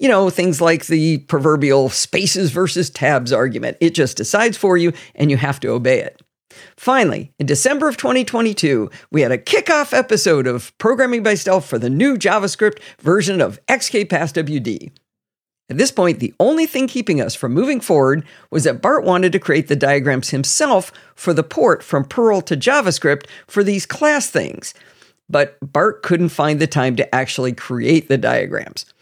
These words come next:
So remember, this was December of twenty twenty-two. We were ready to go, and we had to wait for this one piece of it. And this is where we finally pick up the story with Helma, <laughs> right?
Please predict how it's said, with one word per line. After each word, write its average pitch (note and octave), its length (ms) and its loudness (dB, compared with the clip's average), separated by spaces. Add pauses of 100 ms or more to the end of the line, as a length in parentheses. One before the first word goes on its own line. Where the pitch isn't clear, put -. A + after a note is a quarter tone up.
(140)
So - 140 -2
remember, F#3 500 2 (200)
this F#3 200 0
was D#3+ 200 0
December B3 480 -2
of G#3+ 80 -4
twenty A3+ 260 -2
twenty-two. G3+ 500 0
We G3+ 200 2
were C3+ 400 2
ready D#4 260 2
to C#4 120 0
go, D#3 460 2 (720)
and D#3 140 4
we D#3 120 4
had D#3+ 200 2
to D3 80 0
wait C#3+ 320 2
for C#3+ 140 -4
this B2 200 -2
one D#3 320 0
piece C#3+ 280 -4
of A2 100 -2
it. G#2+ 140 -4
And C#3+ 180 2
this C4 180 2
is F#3 140 -6
where D3 140 2
we C3 120 -2
finally B3+ 540 0
pick - 260 -6
up D#3+ 140 -4
the E3 120 -2
story D3 360 0
with C3+ 200 0
Helma, B2+ 360 -2
<laughs> C#3 160 -4
right? - 320 0